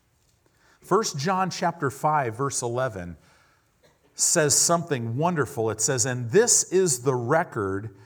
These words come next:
that God hath," past tense, "given to us eternal life." Look at what it says. "And this life is in his Son."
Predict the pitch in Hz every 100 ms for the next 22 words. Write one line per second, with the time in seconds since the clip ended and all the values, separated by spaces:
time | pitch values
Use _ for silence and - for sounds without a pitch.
0 | - _ 117 110 147 135 117 110 147 185
1 | 160 110 101 110 120 - _ _ - -
2 | 220 180 120 - - - - 156 196 -
3 | - 170 127 127 - - - _ _ _
4 | _ - 110 104 214 247 170 113 - 131
5 | 120 107 107 107 - 123 110 - - 190
6 | 160 104 104 110 - 113 123 127 85 71
7 | - - - _ _ _ _ _ _ _
8 | _ _ _ _ _ _ _ _ _ _
9 | - 147 190 180 190 - - 123 107 113
10 | - - _ _ _ _ - 117 117 117
11 | 98 131 220 - - 156 202 180 98 87
12 | - - - _ _ _ _ - 113 113
13 | - - 165 156 107 95 101 _ - 110
14 | 98 - 143 127 82 69